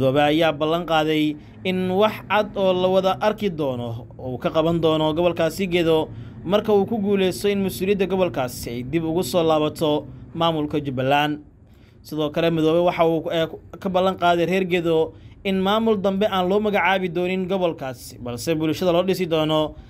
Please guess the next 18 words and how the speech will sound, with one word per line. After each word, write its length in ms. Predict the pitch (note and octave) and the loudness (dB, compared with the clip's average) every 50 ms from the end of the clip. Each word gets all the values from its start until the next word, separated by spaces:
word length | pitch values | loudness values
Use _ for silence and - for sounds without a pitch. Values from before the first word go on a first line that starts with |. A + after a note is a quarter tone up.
| - - - - | -20 -20 -20 -12
nidaam 540 | - C3 C3 D3 D3+ D#3+ D#3+ D#3 D#3 D#3+ D#3 | -10 -4 0 2 4 4 4 2 2 0 0
dowli 380 | D3+ F3 F3+ F#3 F3+ E3+ E3 D#3+ | 2 2 4 4 4 4 4 4
ah 140 | E3+ F3 F3 | 4 4 2
iyo 140 | E3+ F3+ F#3+ E3+ | 2 0 0 0
golo 200 | E3 F3+ F#3+ F#3+ | 0 -2 -2 -2
deegaan 640 | E3 E3+ F3 E3 D#3+ D#3+ D#3 D#3 D#3 D#3 D#3 D3 D3+ - - - - | -2 -2 -2 0 0 0 0 0 -2 -4 -6 -8 -10 -16 -20 -20 -20
si 140 | - - A3+ | -6 -2 0
ay 140 | G#3+ G3+ G3 | 0 0 0
soo 200 | F#3+ - A3 A3 | -2 -2 -2 0
doortaan 400 | G3 G3 F#3 F#3+ G#3 F#3+ F#3 F3 | 0 0 0 2 2 2 2 2
iyaga 400 | F3 F3 F3+ F3+ D#3 C#3+ B2+ A#2 A#2 A#2+ | 2 2 4 2 2 2 -2 -4 -4 -4
oo 160 | C3+ D3+ D#3 | -2 0 2
ay 380 | D#3+ D3+ D3 D#3 D#3+ D#3+ D#3 D#3+ | 2 2 2 0 0 2 2 0
u 240 | D#3 D#3 D#3+ - G3 | 0 -2 -2 -4 -2
doortaan 720 | F#3 F3 F3+ E3 E3 - G3+ F3+ E3+ D#3+ D#3+ D#3 D3+ D3 - - - - - - - | 0 2 2 2 2 2 4 4 4 2 0 -2 -4 -6 -8 -14 -20 -20 -14 -6 -4
dadkii 300 | G3+ G3 G3+ - F3+ E3 | -4 -4 -2 -2 -2 0
maamuli 340 | D#3 D3 C#3+ C#3+ C#3+ C3+ C3 B2+ | 0 -2 -2 -4 -4 -4 -2 -2
lahaa. 380 | B2+ B2+ D3 D3+ D3+ D3+ - - | 0 2 4 4 4 4 2 -4